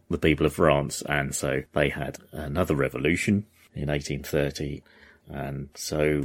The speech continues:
Charles the tenth, who'd been a Bourbon king, a part of the Bourbon family, he was replaced by Louis Philippe, who was supported by the, what they called the Orleanists. And actually, not very long after the time William's talking about, in eighteen forty-eight,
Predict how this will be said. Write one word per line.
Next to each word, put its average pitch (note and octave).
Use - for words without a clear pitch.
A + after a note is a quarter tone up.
Charles D#2+
the D#2
tenth, D#2
who'd D#2
been D#2
a D2+
Bourbon F2
king, F2
a D2+
part E2
of D2+
the C#2+
Bourbon E2+
family, D#2+
he E2
was D2+
replaced C#2+
by C#2+
Louis C#2+
Philippe, C#2
who D2+
was -
supported D2
by C#2
the, D2+
what -
they -
called C#2+
the -
Orleanists. D2
And D2
actually, D#2
not F#2+
very D#2+
long E2
after D#2
the D2
time D2+
William's D#2
talking D2
about, C#2
in D2+
eighteen D2
forty-eight, D2+